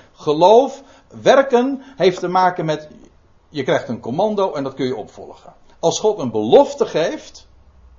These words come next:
en het grote voorbeeld in de Bijbel is altijd Abraham, want zo werd hij een rechtvaardige. Abraham die een, een belofte van God kreeg, zo zal jouw nageslacht zijn. Wijzend op de...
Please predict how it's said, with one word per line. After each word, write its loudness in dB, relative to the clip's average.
en -14
het -2
grote 0
voorbeeld 0
in -8
de -8
Bijbel -2
is -12
altijd -6
Abraham, -2
want -18
zo -2
werd -4
hij -4
een -8
rechtvaardige. -6
Abraham -2
die -8
een, -6
een -12
belofte 2
van 0
God 0
kreeg, -4
zo 4
zal 0
jouw 2
nageslacht -4
zijn. -14
Wijzend -4
op -10
de... -6